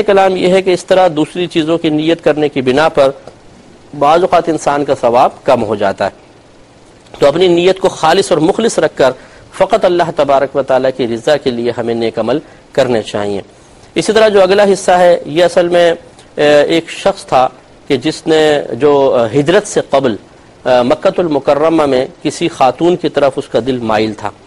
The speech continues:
پھر اس شخص نے ہجرت کی اور وہ، وہ عورت مسلمان ہوئی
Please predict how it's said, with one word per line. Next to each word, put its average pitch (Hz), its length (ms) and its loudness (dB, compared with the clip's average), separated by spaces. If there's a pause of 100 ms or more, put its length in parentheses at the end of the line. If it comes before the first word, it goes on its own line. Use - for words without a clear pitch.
(440)
پھر 190 100 2
اس 214 120 4
شخص - 280 -4
نے 180 80 0
ہجرت 151 420 0
کی 165 280 -4
اور 127 140 0
وہ، 139 420 2 (160)
وہ 147 280 2
عورت 160 260 2
مسلمان 175 480 0
ہوئی 165 160 0